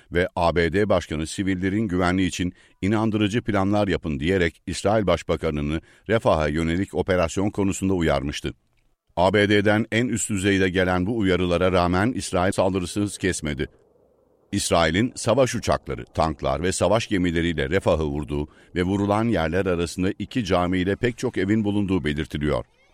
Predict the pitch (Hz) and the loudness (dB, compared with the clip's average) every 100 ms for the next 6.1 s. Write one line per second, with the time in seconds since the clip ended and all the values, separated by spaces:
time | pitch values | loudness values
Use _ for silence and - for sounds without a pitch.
0 | _ _ _ 92 90 90 90 90 90 92 | _ _ _ 2 4 4 4 2 2 0
1 | - 90 90 87 82 85 107 87 90 113 | 2 2 4 2 0 -4 -2 0 2 0
2 | 95 104 92 87 85 82 82 80 76 73 | 0 -2 0 0 2 0 0 -2 0 0
3 | 90 120 - 123 107 101 98 82 87 80 | 0 0 -2 -2 -2 0 0 0 0 2
4 | 87 82 80 80 76 82 90 110 95 95 | 2 0 0 0 0 -2 -2 -4 -2 -2
5 | 123 - 98 107 95 90 82 73 78 76 | -2 -4 -2 0 0 0 -2 -2 -4 -4
6 | 71 | -6